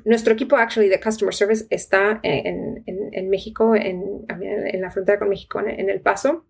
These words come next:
todos mexicanos. Este, en, pero lo que sí necesitamos es como entender, pues, cuál sería el,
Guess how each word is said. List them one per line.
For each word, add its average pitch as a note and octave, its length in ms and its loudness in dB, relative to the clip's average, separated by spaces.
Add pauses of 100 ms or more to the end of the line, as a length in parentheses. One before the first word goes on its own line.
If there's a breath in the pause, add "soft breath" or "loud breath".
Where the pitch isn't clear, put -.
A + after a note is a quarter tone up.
(160)
todos G3+ 320 4 (120)
mexicanos. G#3 720 0 (560 loud breath)
Este, G3 760 0 (220)
en, F#3 260 -4
pero G3+ 400 6
lo G#3 220 2
que G#3 100 0
sí A3+ 140 0
necesitamos G#3 680 0
es F#3+ 120 -4
como F#3+ 240 -4
entender, F#3 600 -2
pues, F#3+ 160 -8
cuál G#3+ 260 2
sería G3+ 640 2
el, F#3+ 640 -4